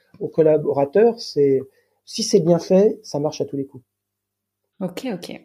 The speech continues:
Speaker 2: très clair. Et concrètement, c'est quoi,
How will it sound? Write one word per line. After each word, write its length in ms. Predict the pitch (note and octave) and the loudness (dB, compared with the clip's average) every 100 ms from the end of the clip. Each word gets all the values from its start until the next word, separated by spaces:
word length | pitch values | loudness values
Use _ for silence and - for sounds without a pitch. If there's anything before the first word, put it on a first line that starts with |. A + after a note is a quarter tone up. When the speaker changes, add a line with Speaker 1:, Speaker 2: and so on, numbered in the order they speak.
| - | -20
Speaker 2:
très 180 | - F#3+ | -12 -10
clair. 300 | - D#3 D3+ - - - - - | -8 -8 -10 -12 -16 -16 -6 4
Et 500 | G#3+ G3 - - _ _ _ _ _ _ _ - | 6 6 2 -12 _ _ _ _ _ _ _ -20
concrètement, 960 | - C4 B3+ A3+ A3+ F#3+ F#3+ - - _ _ | -2 0 0 -4 -4 -2 -2 -4 -12 _ _
c'est 300 | - - A#3 | -8 -4 -4
quoi, 480 | - C4 B3 G3+ | 0 4 4 0